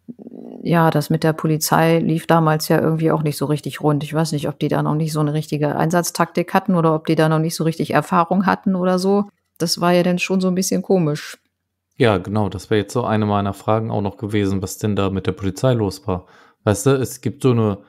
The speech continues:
Speaker 1: Ja, nee.
Speaker 2: lapidare Forderung wie, „Bringt mir eine Cola und die Dienstliste“, und selbst das klappt nicht. Was ist denn da passiert? Also mal ganz ehrlich.
Speaker 1: Ja, die waren sich denn dann wohl irgendwie nicht so richtig einig und hatten denn dann, äh, wohl erstmal diskutiert, ob, ja, kann man das denn dann machen und ist das der richtige Weg und, mhm.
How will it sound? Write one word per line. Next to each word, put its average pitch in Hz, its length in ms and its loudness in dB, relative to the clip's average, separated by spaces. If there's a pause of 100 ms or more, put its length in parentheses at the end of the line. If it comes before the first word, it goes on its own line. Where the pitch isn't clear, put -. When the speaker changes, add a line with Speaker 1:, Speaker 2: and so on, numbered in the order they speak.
(140)
Speaker 1:
Ja, 247 180 2
nee. 214 60 4
Speaker 2:
lapidare 117 340 4
Forderung 131 640 2
wie, 120 160 2
„Bringt 127 300 0
mir 127 80 0
eine 117 120 2
Cola 139 320 2
und 131 200 -2
die 104 120 -8
Dienstliste“, 123 640 -2
und 120 120 -2
selbst 104 300 0
das 120 160 -4
klappt - 300 -2
nicht. - 180 -6
Was 107 140 -2
ist - 140 -8
denn 98 100 0
da 95 100 0
passiert? 147 460 -4
Also 95 280 -2
mal 95 160 -4
ganz 101 200 -4
ehrlich. 113 380 -6 (520)
Speaker 1:
Ja, 196 260 2
die 185 180 0
waren 185 160 4
sich 180 160 0
denn 175 180 2
dann 170 200 2
wohl 165 100 4
irgendwie 170 320 4
nicht 170 160 2
so 165 80 -2
richtig 175 360 -2
einig 170 340 2
und 165 160 0
hatten 165 200 -2
denn 165 160 -2
dann, 160 300 0
äh, 156 340 0
wohl 156 140 0
erstmal 160 320 0
diskutiert, 165 640 0
ob, 151 160 -2
ja, 135 140 -4
kann 139 200 -6
man 147 140 0
das 135 160 -2
denn 139 140 -2
dann 131 160 -2
machen 180 500 2
und 151 200 0
ist - 180 -2
das 147 120 -2
der 143 160 0
richtige 143 460 -2
Weg 208 480 4
und, 156 240 -2
mhm. 160 600 2